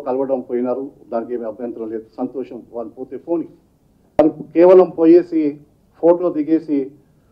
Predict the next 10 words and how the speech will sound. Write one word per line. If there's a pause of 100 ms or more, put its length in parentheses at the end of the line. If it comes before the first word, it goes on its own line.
(600)
నమస్కార్, (120)
ధన్యవాద్ (100)
కాకుండా (640)
వచ్చేటప్పుడు
ఏదైనా (400)
మన (480)
నగరానికి
తీసుకురావాలని (100)
నేను
వాళ్ళతో